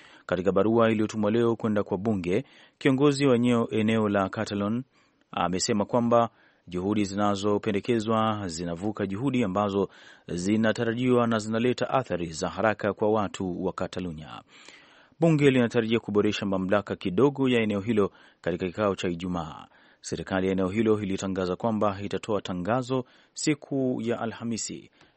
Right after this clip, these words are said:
lakini haikutoa taarifa zaidi juu ya tangazo hilo.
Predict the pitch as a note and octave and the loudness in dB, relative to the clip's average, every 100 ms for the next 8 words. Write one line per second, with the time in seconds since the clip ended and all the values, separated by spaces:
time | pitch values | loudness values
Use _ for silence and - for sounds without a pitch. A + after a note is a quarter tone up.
0 | - E2 - G2 F2+ G2 F#2+ - A2 G2+ | -12 -12 -6 -6 -4 -6 -6 -4 -4 -2
1 | G2+ G2+ - F2+ G#2 C3 A#2+ A#2 - _ | -2 -2 -4 -2 0 0 0 -2 -4 _
2 | _ G2+ A#2 A2 G2 F2+ F2 E2 - E2+ | _ -6 -2 0 -2 -2 -4 -4 -8 -8
3 | E2+ E2+ E2+ D2+ A1 | -8 -8 -10 -14 -14